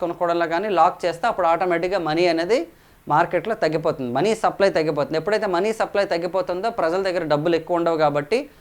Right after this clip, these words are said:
ఆటోమేటిక్‌గా ఏమవుతుందంటే ఓకే, మార్కెట్లో తక్కువ ధరలకు వస్తువులు వచ్చినా సరే కొనుక్కునే అవకాశం ఉంటుంది.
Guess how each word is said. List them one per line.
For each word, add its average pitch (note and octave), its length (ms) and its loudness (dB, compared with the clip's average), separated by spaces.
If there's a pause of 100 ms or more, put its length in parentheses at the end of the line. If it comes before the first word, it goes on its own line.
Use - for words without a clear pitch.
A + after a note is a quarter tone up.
(300)
ఆటోమేటిక్‌గా G#3+ 640 4
ఏమవుతుందంటే F#3+ 840 2 (440)
ఓకే, F3 220 2
మార్కెట్లో G#3 800 0 (120)
తక్కువ A#3+ 260 2
ధరలకు G#3 440 4
వస్తువులు F#3+ 340 2
వచ్చినా F#3 240 0
సరే G3+ 200 -2
కొనుక్కునే F3 420 -2
అవకాశం F3 420 -2
ఉంటుంది. E3 420 -4